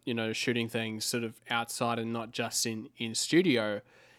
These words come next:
which of course, I mean, yeah, I mean, you know, filming in the studio, you have more control of, you know, what you're gonna get with lighting and, and all that kind of stuff, or the sound. But yeah, even just, you know, it's just awesome just to see these, um, these wide shots of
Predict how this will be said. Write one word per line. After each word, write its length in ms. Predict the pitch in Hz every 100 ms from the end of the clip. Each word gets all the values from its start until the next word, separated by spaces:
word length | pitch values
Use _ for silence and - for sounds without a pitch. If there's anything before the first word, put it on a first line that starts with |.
| -
which 140 | 147 143
of 100 | 139
course, 240 | 160 139
I 40 |
mean, 300 | 127 120 120
yeah, 240 | 143 131 113
I 40 |
mean, 260 | 110 110 117
you 80 | 123
know, 100 | 113
filming 260 | - 120 113
in 60 |
the 80 | 110
studio, 280 | - 127 113
you 180 | 110 110
have 180 | 110 107
more 220 | 110 107
control 580 | 120 - 123 113 113 107
of, 200 | 117 -
you 100 | 120
know, 200 | 107 101
what 120 | 104
you're 80 | 107
gonna 160 | 110 107
get 300 | 113 107 98
with 240 | 107 - _ _ _ _ _ _ -
lighting 640 | 104 107 110 110 107 107
and, 400 | 104 101 104 101 -
and 140 | 131
all 220 | 120 117 113
that 240 | 107 -
kind 180 | - 104
of 80 | -
stuff, 360 | - 110 110 -
or 200 | 104 -
the 80 | 107
sound. 580 | - 123 113 113 110 113 - -
But 260 | 113 107
yeah, 120 | 131 127
even 260 | 143 143
just, 280 | 123 113 -
you 120 | 143
know, 220 | 113 107 - _ _ -
it's 140 | -
just 180 | 131 120
awesome 380 | 117 113 117 110
just 140 | -
to 80 | 117
see 260 | - 117
these, 340 | 110 107 107 113
um, 320 | 107 101 101 _ _ _ _ -
these 260 | 120 110
wide 300 | 110 107 107
shots 400 | - 107 80 -
of 160 | 107